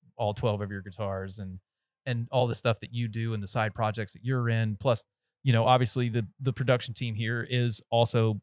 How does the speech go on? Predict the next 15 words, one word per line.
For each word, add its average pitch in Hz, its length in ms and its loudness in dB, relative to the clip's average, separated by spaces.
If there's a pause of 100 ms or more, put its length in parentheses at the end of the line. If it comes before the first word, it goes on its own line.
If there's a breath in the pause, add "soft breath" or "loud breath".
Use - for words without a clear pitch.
in 110 280 -4 (160)
a 110 100 -2
band 104 440 -2
and 104 280 -4
has 101 260 -4
other 98 260 -4
side 90 280 -4
projects. 95 480 -4
So 92 180 -6
thank 98 180 -8
you 101 80 -10
guys 95 240 -4
very 98 200 -6
much. 104 340 -4 (500)
Um, 95 380 -6